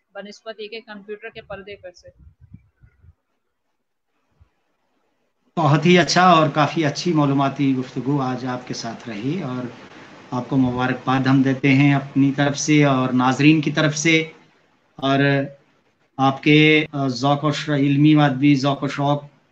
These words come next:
Speaker 2: को और आपकी, उम, उर्दू की खिदमत के तई आपका जो जज्बा है उसको सलाम करते हैं और काफ़ी मालूमात हासिल हुई हमें आज आपसे।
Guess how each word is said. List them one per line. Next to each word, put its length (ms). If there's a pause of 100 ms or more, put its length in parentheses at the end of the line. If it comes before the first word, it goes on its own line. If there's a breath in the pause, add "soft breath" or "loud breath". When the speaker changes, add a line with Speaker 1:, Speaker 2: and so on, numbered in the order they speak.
Speaker 2:
को 300
और 200
आपकी, 500 (720)
उम, 520
उर्दू 340
की 140
खिदमत 420
के 80
तई 240
आपका 280
जो 120
जज्बा 460
है 220
उसको 240
सलाम 380
करते 360
हैं 220 (640)
और 500 (380)
काफ़ी 280
मालूमात 460
हासिल 320
हुई 160
हमें 200
आज 240
आपसे। 480